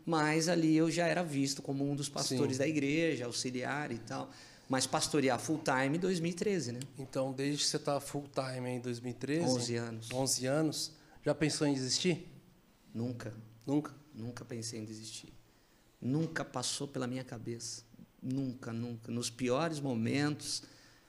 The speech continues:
Speaker 1: momentos difíceis,
Speaker 2: Quais foram os
Speaker 1: nunca.
Speaker 2: piores momentos difíceis que você pode compartilhar
Speaker 1: Cara.
Speaker 2: e como é que você passou por eles? Como é que
Speaker 1: Momentos em família. Eu já passei um momento, eu e a Fabiana, assim, de, de sair faísca, de eu pegar minha mala e falar, "Tô indo embora."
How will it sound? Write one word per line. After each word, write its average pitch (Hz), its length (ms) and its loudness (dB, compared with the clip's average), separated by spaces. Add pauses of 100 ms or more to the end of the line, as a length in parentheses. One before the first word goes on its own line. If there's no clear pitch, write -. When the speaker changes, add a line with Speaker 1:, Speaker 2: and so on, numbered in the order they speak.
(220)
Speaker 1:
momentos 117 300 2
difíceis, 156 1000 2
Speaker 2:
Quais 180 260 4
foram 143 240 6
os 143 80 2
Speaker 1:
nunca. - 100 -10
Speaker 2:
piores 135 280 4
momentos 131 720 2
difíceis 123 800 -4
que - 80 -6
você 135 120 2
pode 139 340 2
compartilhar 131 720 4
Speaker 1:
Cara. 123 160 4
Speaker 2:
e 151 40 6
como 143 120 8
é 147 100 6
que - 80 -4
você 156 80 0
passou 139 320 0
por 131 180 -2
eles? 107 500 -4
Como 120 160 -2
é 120 60 -2
que 113 320 -6 (240)
Speaker 1:
Momentos 170 460 4
em 156 60 2
família. 143 800 4 (120)
Eu 107 120 -4
já 107 120 -2
passei 156 280 2
um 196 40 0
momento, 143 320 0
eu 123 140 2
e 120 40 2
a 113 40 -2
Fabiana, 110 480 0
assim, 104 320 -2
de, 165 500 -2 (1120)
de 104 120 -6
sair 113 240 2
faísca, 110 640 2
de 147 140 -2
eu 175 80 0
pegar 156 240 2
minha 156 160 2
mala 123 360 2
e 160 40 0
falar, 156 220 -6
"Tô - 120 -4
indo 151 80 0
embora." 147 380 -4